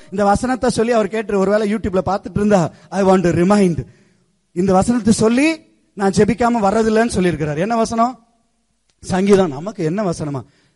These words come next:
முன்ன இப்ப ஃபர்ஸ்ட் பாயிண்ட கேட்டா நான் சொல்ல மாட்டேன், "ஆளை விடு சாமி, போய் பாக்குறோம்" அப்படின்னு. வசனம் நமக்கு அவசியமே கிடையாது, வசனத்தை ஞாபகம் வைக்கிறது கிடையாது,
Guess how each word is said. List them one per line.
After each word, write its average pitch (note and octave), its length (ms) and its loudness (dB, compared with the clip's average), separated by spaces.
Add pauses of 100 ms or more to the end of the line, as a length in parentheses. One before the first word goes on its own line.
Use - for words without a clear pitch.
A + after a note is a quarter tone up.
(120)
முன்ன A3 300 2
இப்ப F#3 260 0
ஃபர்ஸ்ட் F3 340 -6
பாயிண்ட G#3 240 0
கேட்டா G3 260 -4
நான் F#3+ 120 0
சொல்ல E3+ 200 -4
மாட்டேன், D3 200 -6
"ஆளை G#3 260 -10
விடு G3 160 -8
சாமி, E3+ 440 -6 (640)
போய் G3+ 360 0
பாக்குறோம்" E3+ 400 -6
அப்படின்னு. C3 440 -14 (180)
வசனம் C#4 420 -4
நமக்கு A3 500 -2 (180)
அவசியமே A3 420 0
கிடையாது, E3 280 -2 (140)
வசனத்தை A#3+ 440 0
ஞாபகம் A3 320 6
வைக்கிறது A3+ 320 2
கிடையாது, E3+ 280 -4